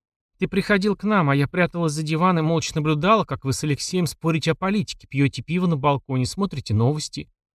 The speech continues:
Потом ты пропал. Алексей сказал, что тебя забрали в армию.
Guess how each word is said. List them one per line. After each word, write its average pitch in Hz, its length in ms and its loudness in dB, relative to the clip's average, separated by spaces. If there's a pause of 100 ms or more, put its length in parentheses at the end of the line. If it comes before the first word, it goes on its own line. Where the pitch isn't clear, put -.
(360)
Потом 262 220 2
ты 247 100 0
пропал. 131 540 -2 (500)
Алексей 139 360 0
сказал, 151 360 -2
что 143 140 -10
тебя 123 220 -2
забрали 135 380 2
в 120 120 0
армию. 107 340 0